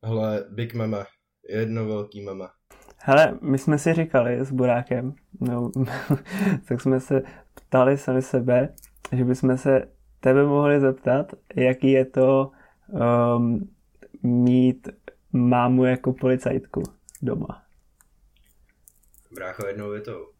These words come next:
Speaker 1: peklo.
Speaker 2: <laughs>
Speaker 1: Jako, co na to říct, je to peklo.
Speaker 2: Fakt jo,
Speaker 1: Je to
Speaker 2: až tak,
Speaker 1: peklo,
Speaker 2: jo.
Speaker 1: jako když, jako zažil jsem si to, díky bohu, díky bohu jsem si to zažil jenom dvakrát,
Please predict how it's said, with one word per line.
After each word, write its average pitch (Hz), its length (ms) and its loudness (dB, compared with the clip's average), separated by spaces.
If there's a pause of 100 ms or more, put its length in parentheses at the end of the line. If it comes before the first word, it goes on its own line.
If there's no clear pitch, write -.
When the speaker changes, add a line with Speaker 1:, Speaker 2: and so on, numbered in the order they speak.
(240)
Speaker 1:
peklo. 101 380 -16 (340)
Speaker 2:
<laughs> - 1300 -4 (880)
Speaker 1:
Jako, 120 280 -4 (720)
co 135 160 -2
na 143 180 -4
to 127 180 -4
říct, 127 320 -6
je 120 160 -6
to 110 140 -8
peklo. 107 500 -12 (500)
Speaker 2:
Fakt 143 280 2
jo, 127 140 2
Speaker 1:
Je 127 60 2
to 110 60 -2
Speaker 2:
až - 20 -8
tak, 135 220 2
Speaker 1:
peklo, 117 180 0
Speaker 2:
jo. 107 60 -8
Speaker 1:
jako 107 260 -8
když, 113 400 -10 (920)
jako 113 280 -4
zažil 120 420 -4
jsem 117 240 -6
si 117 160 -16
to, 120 100 -10 (320)
díky 120 300 -6
bohu, 113 380 -8 (100)
díky 110 420 -10
bohu 101 320 -14
jsem - 220 -20
si - 120 -20
to 98 140 -16
zažil 92 320 -18
jenom 92 220 -20
dvakrát, 87 420 -20